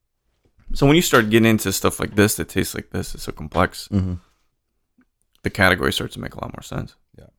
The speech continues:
Speaker 1: You know? And so as we kind of venture into number three,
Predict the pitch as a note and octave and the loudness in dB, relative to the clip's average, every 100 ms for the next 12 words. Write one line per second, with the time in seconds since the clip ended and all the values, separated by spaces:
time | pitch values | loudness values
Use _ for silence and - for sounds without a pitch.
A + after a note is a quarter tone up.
0 | - G2+ - - _ _ _ _ _ _ | -14 -10 -10 -12 _ _ _ _ _ _
1 | - G#2+ - G#2 G2+ - G#2 G#2+ G2+ G#2+ | -2 0 4 6 4 2 2 2 2 0
2 | G2 G2 G#2 - G2+ - G2+ G2 - - | 0 0 -2 0 -4 -4 -6 -6 -8 -6
3 | G#2 G#2 F#2+ F2+ | 0 2 2 -2